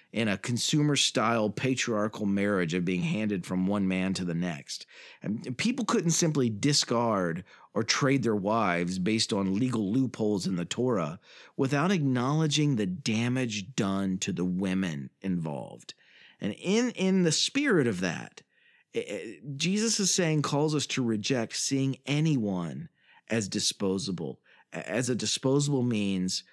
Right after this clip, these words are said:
for our own pleasure or our own gratification. What Jesus is saying is that women, or in the larger sphere, people matter. Everyone who divorces his wife and marries another commits adultery,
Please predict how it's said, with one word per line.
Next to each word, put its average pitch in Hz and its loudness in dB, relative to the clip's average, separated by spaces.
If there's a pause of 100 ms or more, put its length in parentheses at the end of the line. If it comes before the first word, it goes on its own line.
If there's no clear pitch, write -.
(120)
for - -2
our 101 2
own 95 -2
pleasure 143 0 (380)
or 110 0
our 98 2
own 110 0
gratification. 92 -4 (340)
What 127 0
Jesus 175 0
is 147 0
saying 123 2
is 98 -2
that 69 -6
women, 139 0 (360)
or 135 2
in 131 2
the 120 2
larger 120 0
sphere, 92 -2 (340)
people - -6 (360)
matter. 87 -2 (400)
Everyone 170 4
who 147 4
divorces 147 0
his 139 -2
wife 117 -2
and 95 -4
marries 110 0
another 85 -4 (280)
commits 110 -2
adultery, 87 -4